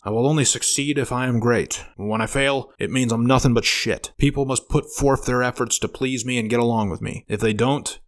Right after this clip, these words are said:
then they must be my enemies and their whole existence is damnable. What is true to me must be true to everyone." When you look at the angriest people alive,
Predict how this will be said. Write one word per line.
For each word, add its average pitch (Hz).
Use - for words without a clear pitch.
then 113
they 117
must 120
be 127
my 127
enemies 127
and 117
their 110
whole 127
existence 120
is 104
damnable. 98
What 117
is 110
true 175
to 135
me 131
must 120
be 110
true 135
to 120
everyone." 101
When 110
you 139
look 160
at 127
the 110
angriest 123
people 110
alive, 95